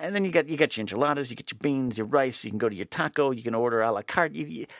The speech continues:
you can take your time with a good Mexican food meal. That's why I love it so much.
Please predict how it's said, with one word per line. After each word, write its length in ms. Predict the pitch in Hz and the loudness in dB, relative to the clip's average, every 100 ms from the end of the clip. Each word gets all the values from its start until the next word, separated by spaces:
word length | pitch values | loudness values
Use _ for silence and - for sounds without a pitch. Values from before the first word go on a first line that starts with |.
| - | -16
you 140 | - 185 | -10 -2
can 160 | 208 | -2
take 360 | - 240 269 - | 0 -2 -2 -2
your 120 | 208 | -6
time 560 | - 214 240 254 202 101 | -4 -4 0 2 2 0
with 120 | 98 | -2
a 40 | |
good 240 | 110 165 143 | -2 -2 0
Mexican 360 | 151 - 139 | -2 -2 -6
food 200 | 123 147 | -2 -2
meal. 260 | 135 190 185 | 0 0 2
That's 220 | 151 - | 2 2
why 100 | 160 | 2
I 60 | 156 | 2
love 260 | 160 185 | 4 2
it 100 | 175 | 0
so 160 | - 165 | -4 -4
much. 280 | 185 180 | -2 -4